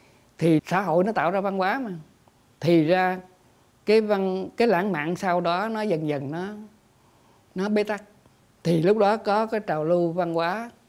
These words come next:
cách mạng ra, như Tố Hữu rồi là, như là Chế Lăng Viên cũng là từ trong dòng văn hóa lãng mạn ra.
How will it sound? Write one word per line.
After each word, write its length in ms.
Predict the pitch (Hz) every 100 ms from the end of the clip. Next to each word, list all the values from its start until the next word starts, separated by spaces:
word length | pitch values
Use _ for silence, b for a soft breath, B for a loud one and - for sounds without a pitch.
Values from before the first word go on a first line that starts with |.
| -
cách 140 | 196
mạng 240 | 147 143 156
ra, 180 | 151 139 - _ _ b b
như 220 | 165 170 160
Tố 260 | 180 185
Hữu 440 | 175 131 135 160 196
rồi 240 | 143 131
là, 280 | 123 123 120
như 240 | 165 180 208
là 140 | 196
Chế 160 | 165 226
Lăng 240 | 220 202
Viên 260 | 202 214 202
cũng 220 | 170 247
là 120 | 190
từ 360 | 170 - 170 160
trong 240 | 202 202
dòng 220 | 175 156
văn 180 | 165 190
hóa 320 | 190 202 254 247
lãng 200 | 170 202
mạn 200 | 147 165
ra. 220 | 180 180